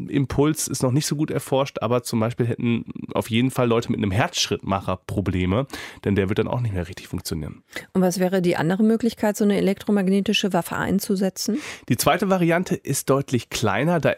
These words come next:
Speaker 1: explodiert dann nix wie bei der Atombombe, sondern das ist so eine Art Maschine,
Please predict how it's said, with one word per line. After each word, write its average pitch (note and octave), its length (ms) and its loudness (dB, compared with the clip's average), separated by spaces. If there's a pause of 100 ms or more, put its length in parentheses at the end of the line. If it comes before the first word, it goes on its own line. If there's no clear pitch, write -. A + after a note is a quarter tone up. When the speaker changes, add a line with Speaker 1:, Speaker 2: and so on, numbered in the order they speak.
Speaker 1:
explodiert A#2 540 2
dann G#3 320 4
nix D#3 340 0
wie B2+ 80 2
bei A#2 140 4
der A#2+ 100 4
Atombombe, D3 580 2 (300)
sondern D3 280 4
das C3+ 120 2
ist C3 120 0
so C3+ 60 4
eine B2+ 140 4
Art B2 220 -4
Maschine, C#3 760 2